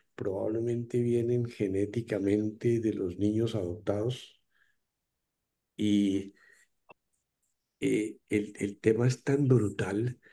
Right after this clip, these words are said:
que ellos dos ya están en desacuerdo de cómo tratar a esos dos niños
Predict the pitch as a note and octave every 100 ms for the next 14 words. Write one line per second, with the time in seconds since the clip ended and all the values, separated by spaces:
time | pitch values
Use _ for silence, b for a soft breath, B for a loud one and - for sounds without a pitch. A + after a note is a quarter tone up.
0 | b b b b b _ A#2+ A2 G#2+ -
1 | _ _ _ _ - A2 A2+ A#2 A#2 A#2
2 | A2+ - B2+ A2 G#2+ G2+ _ _ _ G#2+
3 | - A2+ A2 A2 B2 b b _ _ -
4 | G#2 G2 G2 - - - B2 A#2 G#2+ G2+
5 | F#2+ F#2+ G2+ G2+ A2 A2+ G2+ F#2+ G2 G2+
6 | G2+ A2 G#2+ A2 G#2+ A2 A#2+ F#2 - -
7 | -